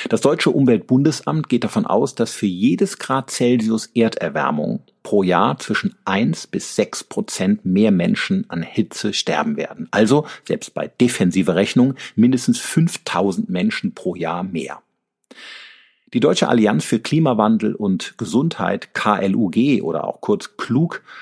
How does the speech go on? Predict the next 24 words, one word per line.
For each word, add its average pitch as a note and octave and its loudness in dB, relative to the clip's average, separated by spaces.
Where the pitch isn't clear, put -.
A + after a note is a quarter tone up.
hat - 2
auf A#2+ 0
ihrer A2 2
sehr D#3 2
lesenswerten A2 0
Seite G#2+ 0
w G#2 2
w G2 0
w G2 0
hitze C#3 -4
zwanzig A2 -6
zwanzig B2 -4
punkt A2 -4
d G#2+ 0
e A#2+ 0
viele G3 2
guten D3 4
Informationen A2+ 2
hierüber F#2+ 2
zusammengestellt. - -6
Und - -12
neben - -4
medizinischer G2+ 2
und - -6